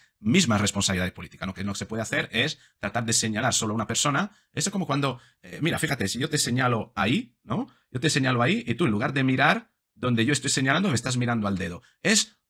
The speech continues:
un, un juego de prestigio, ¿no? Es un juego de ilusión. Estamos mirando al dedo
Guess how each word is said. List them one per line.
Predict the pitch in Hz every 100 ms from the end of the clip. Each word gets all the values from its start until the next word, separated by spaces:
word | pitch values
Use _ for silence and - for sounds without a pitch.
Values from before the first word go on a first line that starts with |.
| _
un, | 143 139 139 135
un | 135
juego | 180 185
de | 127
prestigio, | 98 90 - 107
¿no? | -
Es | - -
un | 147
juego | 143 139
de |
ilusión. | 107 92 87 85 - _ _
Estamos | 127 - 202 220 220 -
mirando | 123 131 165 113 104
al | 139 143
dedo | 190 175 214